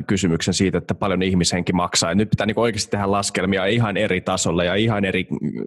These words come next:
tämmöse-, ihan eri kiireellä kuin ennen. Että siis jossain vaiheessa tulee y-, yksinkertaisesti varmaan vaan se raja, jos haluaa tehdä semmoisen oikeasti niinku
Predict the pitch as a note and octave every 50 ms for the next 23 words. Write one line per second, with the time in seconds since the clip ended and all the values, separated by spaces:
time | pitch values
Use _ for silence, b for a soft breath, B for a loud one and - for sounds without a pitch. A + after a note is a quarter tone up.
0 | - - - _ _ _ _ _ _ - - D#3 G2+ G2 - - G2+ A#2 G#2+ G2
1 | G2+ A2 G2+ F#2+ - - G#2 G2 F#2 F#2 - D#2+ D2+ D2 C#2 D2 - - E2+ D#2+
2 | C2+ F2 E2+ E2 D#2+ D2 C#2+ D2+ E2 G2+ - - F2+ - - - - G2 F2+ A#2
3 | A#2+ - - F2 D#2 F2 F#2+ A2 A#2+ A#2+ - B2 B2+ B2 A#2 E2+ A#2+ C3 B2+ -
4 | _ - C3 B2 - C3 A#2 G2 A#2+ A2+ - G#2 F#2+ - G2 - G#2+ G2+ G#2+ G#2+
5 | G#2 G#2 G2+ G2+ F#2+ G2 G2 G2 G#2 F#2+ G2 G#2 G2+ F2 E2+ - F#2+ F#2 F2+ E2+
6 | - F2+ F2 - - F#2 E2 G2 F#2 F2+ F#2 F#2 - F2+ E2+ - - G2 F2 E2
7 | E2+ - F#2+ F2 -